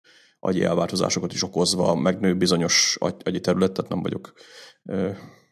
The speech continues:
nagyon ezzel tisztában, de, de vannak rá kutatások, meg, meg, meg van is hatása.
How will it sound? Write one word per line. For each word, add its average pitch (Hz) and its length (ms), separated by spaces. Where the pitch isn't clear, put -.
nagyon 92 440
ezzel 98 200
tisztában, 98 420
de, 92 260
de - 100
vannak 95 280
rá - 140
kutatások, 107 560
meg, - 200
meg, 92 260
meg - 200
van 101 120
is 101 100
hatása. 104 500